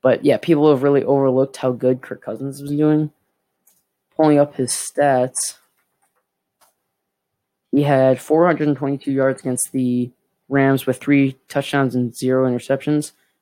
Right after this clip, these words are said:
On, on the year, he's got two interceptions and ton-, ten touchdowns with fourteen hundred yards.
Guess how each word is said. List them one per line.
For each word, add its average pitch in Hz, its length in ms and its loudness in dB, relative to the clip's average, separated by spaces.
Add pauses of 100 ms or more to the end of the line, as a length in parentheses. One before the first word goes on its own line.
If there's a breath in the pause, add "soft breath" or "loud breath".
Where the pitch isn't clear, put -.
(160)
On, 147 360 2 (100)
on 156 160 4
the 143 60 4
year, 135 260 0
he's 139 120 0
got 127 220 -2
two - 160 -8
interceptions 135 680 -4
and 117 180 -8
ton-, 131 400 -2 (120)
ten 147 340 2
touchdowns 156 640 -2 (380)
with 160 240 2
fourteen 135 420 -4
hundred 131 260 -4
yards. 135 500 -2